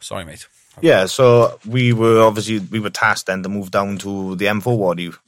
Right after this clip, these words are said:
Speaker 2: um, which, which was previously out, out of bounds, if, if I'm correct. Yeah,
Speaker 1: Yeah,
Speaker 2: through
Speaker 1: so the M four Wadi is, um, when you get a map, you name the terrain features on there, and wadis are very important terrain features because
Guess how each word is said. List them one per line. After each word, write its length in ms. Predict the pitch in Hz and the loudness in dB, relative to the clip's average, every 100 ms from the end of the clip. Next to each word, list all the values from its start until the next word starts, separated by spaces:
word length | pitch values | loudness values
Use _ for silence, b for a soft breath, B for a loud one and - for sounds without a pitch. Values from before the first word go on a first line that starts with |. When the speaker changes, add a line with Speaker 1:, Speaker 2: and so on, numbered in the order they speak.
| - | -14
Speaker 2:
um, 640 | 67 90 92 90 92 90 92 | -4 0 0 -2 -6 -10 -10
which, 420 | 90 - - - _ - | -10 -8 -10 -12 _ -20
which 480 | 87 95 - - | -10 -10 -10 -14
was 380 | 104 98 95 95 | -10 -4 -4 -4
previously 640 | - - 123 101 95 - | -8 -6 -6 -4 -8 -4
out, 140 | 92 87 87 82 | -6 -6 -10 -6
out 160 | 98 95 | -6 -6
of 80 | 92 | -2
bounds, 460 | 104 98 85 - _ | -2 -4 -10 -14 _
if, 220 | 87 - - | -16 -14 -16
if 160 | - | -14
I'm 140 | 85 82 | -14 -8
correct. 440 | 98 107 - - 98 | -4 -4 -6 -18 -6
Yeah, 100 | 101 | 0
Speaker 1:
Yeah, 160 | 135 | 0
Speaker 2:
through 220 | 113 - 95 | -2 -8 -6
Speaker 1:
so 100 | 147 | -2
the 140 | 160 | 0
M 140 | 170 | 0
four 220 | 143 160 139 | -2 -2 0
Wadi 400 | 120 110 117 117 B B B B | 0 0 -4 -8 B B B B
is, 320 | 131 135 120 - - | -2 0 -2 -8 -2
um, 200 | 139 139 | 0 0
when 140 | 147 | -2
you 80 | 156 | -4
get 240 | 139 143 120 | -2 -2 0
a 40 | |
map, 400 | 120 123 107 - - | 0 0 -2 -8 -8
you 160 | 110 117 | -4 -2
name 260 | 117 120 | 0 0
the 80 | 113 | -2
terrain 380 | - 113 113 110 | -4 -4 -2 -4
features 560 | - 104 - 95 - - _ | -8 -8 -8 -8 -8 -12 _
on 160 | 104 101 | -10 -8
there, 280 | 98 95 - | -8 -10 -6
and 360 | 110 107 107 | -4 -4 -8
wadis 420 | 104 120 123 113 104 | -2 0 0 -2 -4
are 40 | |
very 220 | 101 107 | -2 -2
important 380 | 101 98 107 92 | -2 -6 -6 -6
terrain 260 | 104 104 98 | -6 -8 -8
features 360 | 104 92 101 | -10 -10 -12
because 420 | 92 95 104 98 | -14 -10 -8 -8